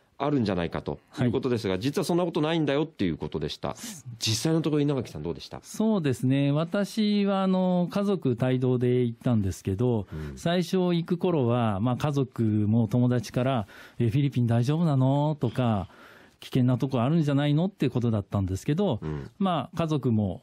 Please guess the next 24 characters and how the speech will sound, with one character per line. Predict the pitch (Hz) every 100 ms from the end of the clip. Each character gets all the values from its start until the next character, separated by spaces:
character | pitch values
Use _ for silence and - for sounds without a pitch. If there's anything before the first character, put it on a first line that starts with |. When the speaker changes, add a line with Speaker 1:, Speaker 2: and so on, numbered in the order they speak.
| -
Speaker 2:
非 | 160 175
常 | 190
に | 180 165
怖 | 147 175
い | 151
思 | 117 104
い |
何 | 107 135 147
一 | - 160
つ | -
せ | 123
ず | 101 95
に、 | 101 87 -
Speaker 1:
う |
ん。 | 175
Speaker 2:
い | 196 131
い | 101
思 | 127 127 123
い |
出 | 117
ば | 113
か | -
り | 101 85
で | 82